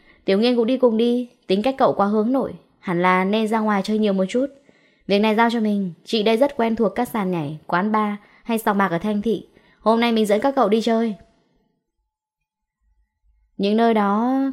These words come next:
có cái gì chơi mà vui?" Hồ Gia Di đầu chau mày, ánh mắt bỗng nhiên sáng ngời, rồi vỗ tay cười nói: "À, tôi có ý kiến này hay hơn.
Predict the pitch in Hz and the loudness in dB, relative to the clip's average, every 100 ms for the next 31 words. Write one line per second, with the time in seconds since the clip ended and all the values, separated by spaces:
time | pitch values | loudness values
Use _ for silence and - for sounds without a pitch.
0 | - _ 190 196 240 226 214 240 233 220 | -8 _ 0 0 0 0 0 2 2 2
1 | 208 233 240 240 _ _ _ _ _ _ | 4 4 2 -4 _ _ _ _ _ _
2 | _ _ _ _ _ _ _ _ - 180 | _ _ _ _ _ _ _ _ 2 2
3 | 170 180 175 175 180 175 170 165 196 185 | 4 -2 -2 -2 -2 0 0 -2 -4 -4
4 | 175 165 160 - 175 240 262 208 180 190 | -4 -6 -8 -8 -4 -2 -2 -2 0 -2
5 | 185 185 170 196 220 175 156 - _ _ | -4 -4 -4 -4 -2 -4 -6 -12 _ _
6 | _ _ _ - 175 170 165 190 208 202 | _ _ _ -4 2 2 4 2 2 0
7 | 196 190 165 165 165 233 294 _ _ _ | 0 0 0 -2 -4 -8 -14 _ _ _
8 | _ 139 175 196 214 180 - 175 196 185 | _ -6 -2 0 -2 -4 -8 -4 0 0
9 | 196 196 214 208 214 214 214 214 214 | 0 -2 -2 -2 -2 -2 -2 -2 -4